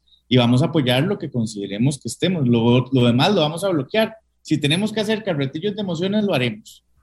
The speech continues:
Pero me parece que, eh, eh, esta, estos cinco meses que quedan, eh, va a requerir de que hace, de que usemos todos los instrumentos constitucionales que estén a nuestro alcance para evitar que la debacle sea macho-, mucho mayor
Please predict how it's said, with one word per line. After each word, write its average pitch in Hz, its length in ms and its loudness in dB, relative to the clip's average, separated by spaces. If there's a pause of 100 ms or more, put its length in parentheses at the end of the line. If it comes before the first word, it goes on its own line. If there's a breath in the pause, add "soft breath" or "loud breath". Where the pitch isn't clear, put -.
(140)
Pero 131 400 2
me 139 160 -2
parece 127 440 -2
que, 175 440 -4
eh, 110 360 -4
eh, 113 200 -6
esta, 123 500 0
estos 139 340 -4
cinco 185 240 -2
meses 175 340 0
que 165 140 -8
quedan, 160 420 0 (180)
eh, 165 120 2
va 131 140 0
a - 20 2
requerir 156 640 0 (340)
de 139 180 -4
que 127 80 -2
hace, 120 380 -6
de 120 140 -2
que 117 100 -6
usemos 147 420 2
todos 190 220 2
los 208 140 0
instrumentos 202 540 -4
constitucionales 120 720 -4
que 165 100 -12
estén 175 220 -4
a 180 40 -2
nuestro 170 280 -4
alcance 175 440 -4 (200)
para 120 260 2
evitar 143 500 -2 (220)
que 131 120 -2
la 117 220 0
debacle 123 380 -2
sea 143 160 -2
macho-, 143 340 -6
mucho 143 280 -2
mayor 180 500 2